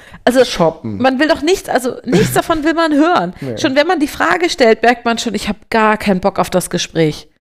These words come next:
Speaker 1: Also beide nicht. So, und deswegen funktioniert das ja nicht.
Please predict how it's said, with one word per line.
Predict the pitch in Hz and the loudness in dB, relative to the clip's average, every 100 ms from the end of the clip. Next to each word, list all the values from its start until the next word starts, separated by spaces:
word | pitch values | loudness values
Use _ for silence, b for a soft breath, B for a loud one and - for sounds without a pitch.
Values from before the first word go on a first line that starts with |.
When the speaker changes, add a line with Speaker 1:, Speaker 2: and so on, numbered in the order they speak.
| - | -4
Speaker 1:
Also | 214 208 - | 0 2 4
beide | 226 247 190 | 4 6 4
nicht. | 151 - - _ _ _ _ _ - | 2 0 -8 _ _ _ _ _ 0
So, | 180 | 2
und | 180 | 4
deswegen | 208 196 214 190 202 b _ _ _ _ | 2 2 2 2 -2 b _ _ _ _
funktioniert | 202 - 196 220 | -2 2 2 4
das | 208 - | 2 2
ja | 139 | 2
nicht. | 131 147 - | 2 0 -4